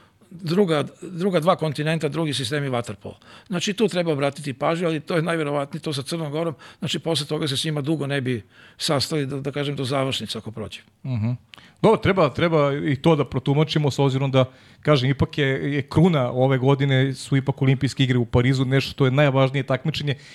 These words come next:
Speaker 2: I sad ne, ne pričamo ovo zbog nekog alibija, ne, momci imaju, sami imaju svoje ambicije i želje, plan im je da, da osvoje medalju, to je ono što
Speaker 1: Tako
Speaker 2: je,
Speaker 1: je.
Speaker 2: uvek Srbija ide na medalju i to, tu nema šta mi da im
Speaker 1: Ne.
Speaker 2: pravimo alibi, nego prosto samo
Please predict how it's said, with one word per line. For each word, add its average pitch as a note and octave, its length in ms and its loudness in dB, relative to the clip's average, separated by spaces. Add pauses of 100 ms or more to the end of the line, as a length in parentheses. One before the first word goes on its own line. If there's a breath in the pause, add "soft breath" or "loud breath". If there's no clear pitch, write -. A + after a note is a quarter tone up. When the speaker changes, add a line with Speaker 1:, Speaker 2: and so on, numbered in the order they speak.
Speaker 2:
I C3+ 60 -2
sad D#3+ 220 4
ne, F3 80 2
ne F3 160 4
pričamo F#3 340 4
ovo F#3 100 6
zbog D#3 160 2
nekog E3 280 2
alibija, D3 360 6
ne, A2+ 260 2
momci A#2+ 480 0
imaju, C#3+ 300 4 (280 loud breath)
sami E3 260 4
imaju D#3 180 4
svoje C3 260 4
ambicije C3 360 0
i B2 40 4
želje, C3 320 4 (580)
plan C3+ 280 4
im C3+ 100 2
je C#3 60 2
da, C#3 260 2 (220 soft breath)
da C#3+ 80 4
osvoje D#3 220 4
medalju, C#3+ 360 4
to A2 140 -2
je A2+ 80 4
ono A#2 180 2
što B2 140 0
Speaker 1:
Tako B2 220 6
Speaker 2:
je, C#3 60 0
Speaker 1:
je. F#2 80 -8 (140)
Speaker 2:
uvek E3+ 280 6
Srbija D3+ 320 4
ide D3 120 4
na C3+ 80 2
medalju C3 360 4
i F2 60 0
to, A2 180 0
tu B2 180 0
nema B2 200 4
šta D3 160 2
mi D3 120 6
da D3 80 6
im C3+ 60 2
Speaker 1:
Ne. - 40 -10
Speaker 2:
pravimo C#3+ 280 4
alibi, F3 240 4
nego F#3+ 200 4
prosto G3 320 2
samo G3+ 320 2